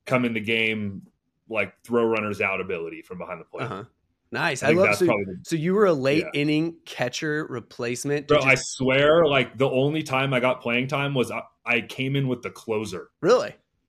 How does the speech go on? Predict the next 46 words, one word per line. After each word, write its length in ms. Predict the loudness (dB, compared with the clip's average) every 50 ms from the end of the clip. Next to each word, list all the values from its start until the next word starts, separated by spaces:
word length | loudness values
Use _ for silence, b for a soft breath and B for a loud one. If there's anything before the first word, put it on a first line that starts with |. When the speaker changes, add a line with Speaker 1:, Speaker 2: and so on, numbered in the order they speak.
| _ _ _
Speaker 1:
For, 160 | -2 -2 0 2
like, 320 | 2 0 0 -4 -8 -8
save 360 | -4 -2 0 2 2 2 0
opportunities. 840 | -2 -4 -4 -6 -10 -10 -10 -8 -8 -10 -12 -14 -16 -18 -18 -12 -6 -4
Speaker 2:
That's 220 | -4 -4 -4 -4 -6
awesome. 460 | -6 -4 -4 -4 -4 -8 -12 -14 -12
I 140 | -8 -6 -2
Speaker 1:
Ju-, 160 | -2 -2 -4 -4 -10 -12 -2 2
just 220 | 2 2 4 4 0
so 160 | 0 0 0
I 60 | 0 0
could 160 | 0 -2 -4
hose 560 | -4 -2 0 2 2 4 4 2 2 0 0
Speaker 2:
Uh-huh. 280 | -2 -2 -2 -4 -6 -8 -10 _ _ _ -4
Speaker 1:
a 100 | -4 -4
throw 320 | -2 0 0 2 2 2
down 260 | 2 0 -2 -2 -4
between 360 | -6 -8 -6 -4 -4 -4 -2 -2
innings 500 | -4 -4 -4 -6 -8 -10 -10 -10 -10 -8
Speaker 2:
That's 300 | -8 -8 -8 -8 -10 -8
Speaker 1:
and 140 | -6 -6 -6
Speaker 2:
in- 40 | -2
Speaker 1:
keep 200 | -4 -4 -2 -2
them 160 | -4 -4 -6
from 120 | -8 -10 -6
trying 180 | -2 -2 -2
to 60 | -2 -4
steal 260 | -6 -4 -4 -4 -4
bases, 420 | -2 -4 -4 -4 -6 -8 -14 -16
'cause 160 | -14 -8 -4 -2
I 120 | 0 0
had 100 | 2 0
a, 160 | 0 -2 -2
I, 200 | -2 -2 -2 -2 -2 -2 -2 0 0
I, 240 | -2 -4 -4 -2
I 40 | -2
had 80 | 0 0
a 60 | 0
piece. 460 | 0 0 0 0 0 -2 -4 -4 -2
Speaker 2:
Uh-huh. 280 | 0 0 0 0 0 -2 -6 -10 _ _ 0
Speaker 1:
But 280 | 2 4 4 4 2 0 -2
that, 200 | -2 -2 -2 -2 -4 -2 0
that 240 | 2 2 2 2 2
was, 440 | 0 0 0 0 -2 -4 -6 -6 -6 -6
you 120 | -4 -4
know, 280 | -2 -2 -4 -4 -6